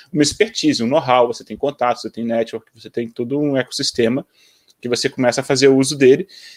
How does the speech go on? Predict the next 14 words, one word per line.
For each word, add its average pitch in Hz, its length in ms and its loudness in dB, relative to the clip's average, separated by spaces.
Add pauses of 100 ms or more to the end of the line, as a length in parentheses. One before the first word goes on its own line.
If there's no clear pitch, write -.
E 131 60 4
aí, 139 60 6
quando 175 160 2
você 202 220 4
muda 214 420 4
de 180 160 2
ecossistema, 175 760 0
você, 170 500 -4 (340)
por 160 100 -4
mais 160 220 -2
que 233 100 -2
você 240 100 -4
tenha 214 220 0
pelo, 202 380 0